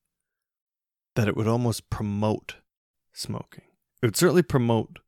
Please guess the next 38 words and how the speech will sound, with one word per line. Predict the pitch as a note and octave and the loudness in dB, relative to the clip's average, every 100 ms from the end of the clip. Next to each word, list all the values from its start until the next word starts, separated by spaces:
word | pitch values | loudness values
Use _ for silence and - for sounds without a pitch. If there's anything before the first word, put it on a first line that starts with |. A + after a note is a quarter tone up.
| _ _ _ - | _ _ _ -8
the | A2 | -6
purchasing | - A#2 - G#2+ - - | -2 -2 -2 -8 -10 -14
of | C3+ | -14
it. | - A2+ | -8 -4
Everybody | A#2 A2+ A2 | -2 0 0
would | A2 G2+ | 0 -4
be | A#2 | -6
hoarding | - A2+ G#2+ A2+ | -2 0 0 -2
it, | A2 - - - - | -4 -8 -18 -18 -4
even | A#2+ G#2 A2 | -2 -2 0
me, | A2 A2 | 0 0
'cause | - G#2 | -2 -6
I | G2 | -6
don't | F#2+ A2 A2 | -2 0 0
smoke. | - A2 A2 G#2+ | -4 -4 -4 -4
I | G#2 G2+ | -6 -6
would | F#2+ F2+ | -6 -4
buy | G#2+ G#2 | -2 -2
some | - G#2+ | -4 -6
to | - G2 | -8 -10
hoard, | - C3 C#3 C#3 B2 - - - | -4 2 4 4 2 -14 -20 -10
to | G#2+ | -8
sell | - - A2 G#2+ G#2+ - - - | -6 -4 -2 -2 -4 -8 -18 -10
at | G#2 | -6
a | G2+ | -4
later | G2+ A2 A#2 A#2+ | 0 0 2 -2
time | - A#2 A#2+ A#2 | -2 -2 0 -2
when, | G#2 G#2 A2+ - _ _ _ _ _ _ _ - | -4 -8 -12 -18 _ _ _ _ _ _ _ -12
I | G2+ | -10
don't | F#2+ G2+ | -10 -10
know, | G2+ G#2 G#2 A2+ | -10 -10 -12 -12
I | G#2+ | -12
don't | G2 | -10
even | F#2+ G2 | -10 -8
know. | G2+ G#2 G#2+ | -6 -6 -8
It | - A2+ | -8 -8
would | G2+ | -6
just, | G#2 - - | -8 -8 -12